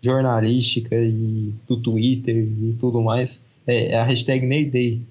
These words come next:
ficou em primeiro lugar no Twitter mundial, é, com mais de três vírgula cinco milhões de tweets, sendo deles sessenta e um por cento positivos. Isso,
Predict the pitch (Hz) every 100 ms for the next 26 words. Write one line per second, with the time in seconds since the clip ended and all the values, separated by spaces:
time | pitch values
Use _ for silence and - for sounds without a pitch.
0 | _ _ _ _ 131 131 135 - 131 139
1 | 170 165 135 135 135 127 127 113 127 123
2 | 117 117 123 135 143 _ _ - 117 120
3 | 117 127 131 135 127 - 143 170 170 147
4 | 151 147 139 143 139 143 151 156 147 160
5 | 143 - 120 123 - - - _ _ _
6 | - 143 170 156 131 127 123 117 127 127
7 | 180 180 170 156 160 147 143 135 139 127
8 | 120 117 113 123 - - _ _ _ 120
9 | 131 - 135 131